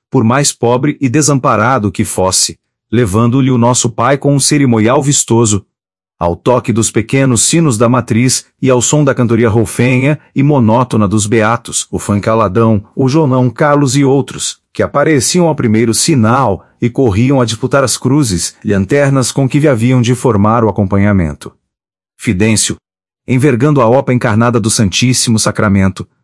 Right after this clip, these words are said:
lá seguia atrás de tocheiro em punho. E Padre Antônio, embrulhado na, lá na capa magna, apertando o viático contra o peito, em atitude de unção e respeito, caminhava lentamente sob o palio, solene e absorto,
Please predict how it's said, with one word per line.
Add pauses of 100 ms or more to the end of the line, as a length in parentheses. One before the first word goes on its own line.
lá
seguia
atrás
de
tocheiro
em
punho. (920)
E
Padre
Antônio,
embrulhado
na,
lá
na
capa
magna,
apertando
o
viático
contra
o
peito, (320)
em
atitude
de
unção
e
respeito,
caminhava
lentamente
sob
o
palio,
solene
e
absorto,